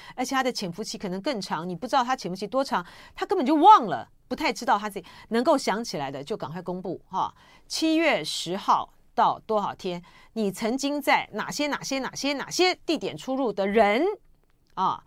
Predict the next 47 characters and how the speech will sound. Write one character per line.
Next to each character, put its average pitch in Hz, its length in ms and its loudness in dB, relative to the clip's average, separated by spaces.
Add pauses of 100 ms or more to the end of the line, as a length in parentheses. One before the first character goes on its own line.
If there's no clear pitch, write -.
(360)
你 202 80 -4
如 190 100 -2
果 247 80 0
担 190 220 -2
心 190 220 -8
的 151 80 -6
话， - 400 -10 (380)
你 170 100 -6
就 226 160 -2
到 196 240 2
最 254 240 -2
近 - 200 -4
的 156 80 -4
地 165 220 -6
方 156 400 -6 (380)
哪 185 240 -4
里 202 240 -6 (500)
去 226 160 -6
做 180 320 -4
P 185 140 -10
C 185 180 -8
R， 151 240 -8
而 - 80 -8
这 214 140 -4
个 175 60 -4
是 170 240 -8
P - 180 -12
C 226 100 -6
R 208 80 -2
加 180 140 -8
快 185 160 -10
筛， 185 80 -8
因 - 460 -18
为 359 80 -2
这 311 100 0
个 294 60 -2
是 294 100 -6
免-， 190 320 -4
那 285 160 -6
这 - 100 -4
个 269 60 0
就 262 140 -4
是 254 120 -8
免 135 300 -8
费 135 400 -6
的 - 100 -20 (1000)
啊， 143 260 -6